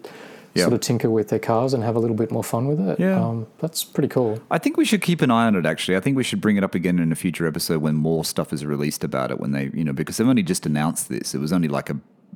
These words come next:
Speaker 1: basic press release, wasn't it? There wasn't a lot of
Speaker 2: Yeah.
Speaker 1: information about it. I think we should keep an
Speaker 2: Yeah,
Speaker 1: eye on
Speaker 2: yeah,
Speaker 1: it
Speaker 2: yeah.
Speaker 1: and, and talk about it again, because I think it is an interesting, an interesting direction. Like you said, you know, embraced by Porsche, embraced by the Porsche community, and, you know, you see things in a different way,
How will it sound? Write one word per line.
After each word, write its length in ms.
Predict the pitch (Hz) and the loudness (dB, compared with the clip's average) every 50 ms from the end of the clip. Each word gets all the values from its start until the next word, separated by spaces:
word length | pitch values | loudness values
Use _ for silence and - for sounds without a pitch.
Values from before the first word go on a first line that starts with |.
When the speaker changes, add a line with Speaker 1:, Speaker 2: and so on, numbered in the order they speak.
| - _ - | -20 _ -4
Speaker 1:
basic 400 | - 78 76 - - - - - | -2 -2 0 0 -4 -6 -6 -6
press 260 | - - 80 - - - | -6 -6 -4 -4 -4 -6
release, 260 | 67 65 57 - - | -6 -6 -6 -6 -4
wasn't 260 | 71 73 67 67 62 | -4 -4 -2 -4 -6
it? 60 | 58 - | -4 -4
There 100 | - 78 | -4 -2
wasn't 240 | 87 90 90 82 | -2 -2 -2 -2
a 40 | 65 | -2
lot 260 | 67 65 67 65 69 | -2 -4 -4 -4 -4
of 100 | - - | -4 -4
Speaker 2:
Yeah. 60 | 67 65 | -6 -2
Speaker 1:
information 460 | 120 131 123 107 - - - - 67 | 0 2 2 2 0 -4 -6 -6 -6
about 240 | - 62 57 55 58 | -6 -4 -6 -6 -6
it. 180 | - - - - - - - - - - | -8 -10 -12 -20 -20 -20 -20 -20 -16 -8
I 40 | - | -2
think 100 | 123 147 | 0 0
we 80 | 156 139 | 0 2
should 140 | - 127 - | 0 0 0
keep 160 | - 117 - | 0 0 2
an 60 | 104 | 4
Speaker 2:
Yeah, 80 | 95 92 | 4 6
Speaker 1:
eye 120 | 92 98 | 4 4
on 80 | 98 92 | 4 2
Speaker 2:
yeah, 60 | 82 | 2
Speaker 1:
it 60 | - | 0
Speaker 2:
yeah. 100 | - - | -2 -2
Speaker 1:
and, 140 | 73 76 71 - | -2 -2 -2 -2
and 220 | - 76 73 73 | -2 -2 -2 -4
talk 220 | - - 85 - - | -4 -6 -6 -6 -4
about 240 | 82 80 78 76 76 | -4 -4 -2 -2 -4
it 100 | 73 78 | -4 -6
again, 300 | 76 - 123 - 71 - | -6 -4 -2 -2 -2 -4
because 240 | 80 - - 85 80 | -6 -6 -8 -4 -4
I 80 | 90 | -4
think 200 | 85 - 113 107 | -2 -2 0 0
it 100 | 98 85 | 0 0
is 160 | 87 87 80 82 | 0 -2 -2 -2
an 120 | 82 78 | -2 0
interesting, 540 | 76 76 - - - - - 78 73 71 69 - - - - - - - - - _ - | 0 -2 -4 -6 -10 -4 -4 -2 -2 -2 -4 -6 -12 -20 -20 -20 -20 -20 -20 -18 _ -2
an 80 | 90 | 0
interesting 340 | 92 87 92 90 87 95 90 | 0 0 0 -2 -2 -2 -2
direction. 560 | 76 73 76 80 85 - - - 85 78 76 | -2 0 0 0 0 -2 -2 -2 -2 0 0
Like 200 | 78 78 78 - | 0 -2 -2 -4
you 60 | - | -6
said, 280 | - - 107 101 85 - | -4 0 0 0 0 -2
you 100 | 67 78 | -2 -2
know, 120 | 78 76 | -2 -2
embraced 340 | 73 76 73 78 78 85 - | -2 -2 -2 -2 -2 -2 -2
by 80 | - 80 | -4 -6
Porsche, 420 | - - 82 80 78 - - 80 | -4 -2 -4 -4 -4 -4 -4 -2
embraced 380 | 78 76 71 73 73 73 - - | -2 -2 0 -2 -2 -2 -2 -2
by 100 | 78 71 | -4 -4
the 80 | 69 | -4
Porsche 300 | 67 - 80 76 - 78 - | -2 -4 -4 -4 -4 -6 -8
community, 520 | - 71 76 78 80 82 76 85 82 78 | -4 -2 0 0 0 0 0 0 0 0
and, 180 | 73 71 71 69 | 0 -2 -2 -2
you 80 | 67 82 | -2 -2
know, 180 | 76 71 71 80 - | -2 -4 -6 -8 -8
you 80 | - 85 | -10 -8
see 200 | - - 85 82 | -4 -2 -2 -2
things 240 | 78 - 82 76 - | -2 -2 -4 -4 -2
in 80 | 78 78 | -4 -4
a 60 | 73 | -4
different 300 | 71 78 - - 78 73 | -6 -8 -6 -6 -4 -2
way, 340 | 78 82 87 92 87 - | 0 0 0 0 -2 -4